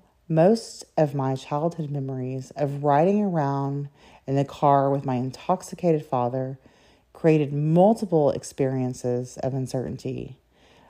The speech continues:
multiple experiences of not feeling safe. Riding around with my intoxicated, racist, vulgar,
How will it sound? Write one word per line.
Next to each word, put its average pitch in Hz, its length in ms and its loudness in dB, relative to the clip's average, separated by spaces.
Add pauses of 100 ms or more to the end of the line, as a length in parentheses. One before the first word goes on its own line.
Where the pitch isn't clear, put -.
(160)
multiple 151 840 2
experiences 127 1120 -4
of 117 160 -8
not 127 280 -4
feeling 123 280 -8
safe. - 540 -8 (1040)
Riding 185 440 2
around 143 800 2
with 139 180 -4
my 131 120 0
intoxicated, 127 1080 -2
racist, 170 680 0
vulgar, 143 720 2